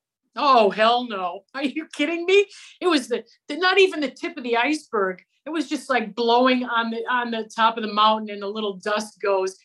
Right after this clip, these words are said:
"You haven't touched nothing yet." It's to understand the things that were happening that m-,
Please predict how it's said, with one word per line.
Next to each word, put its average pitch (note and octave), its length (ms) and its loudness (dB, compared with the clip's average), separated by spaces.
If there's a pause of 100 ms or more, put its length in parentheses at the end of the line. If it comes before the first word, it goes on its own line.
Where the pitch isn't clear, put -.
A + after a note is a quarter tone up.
"You C#4 140 -2
haven't A3 380 -4
touched - 280 -6
nothing F#3+ 480 -6
yet." D#3+ 280 -18 (920)
It's B3 280 0
to - 260 -4
understand A#3+ 1400 -2 (1120)
the G3 100 0
things A#3 400 2
that G3 160 0
were F3+ 120 0
happening G3 720 -2
that E3+ 200 -2
m-, F#3 220 -8